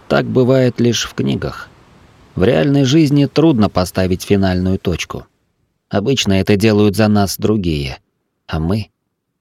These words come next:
Мы просто живём, как говорил Тиль. Каждый проживает эту жизнь по-своему. Через месяц на приёме у Верховного Тана была подписана хартия,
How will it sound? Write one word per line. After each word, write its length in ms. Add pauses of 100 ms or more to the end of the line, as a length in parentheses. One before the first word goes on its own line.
(120)
Мы 140
просто 380
живём, 440 (340)
как 200
говорил 420
Тиль. 420 (520)
Каждый 400
проживает 640
эту 240
жизнь 400
по-своему. 720 (840)
Через 300
месяц 340
на 140
приёме 460
у 40
Верховного 560
Тана 400 (320)
была 260
подписана 580
хартия, 580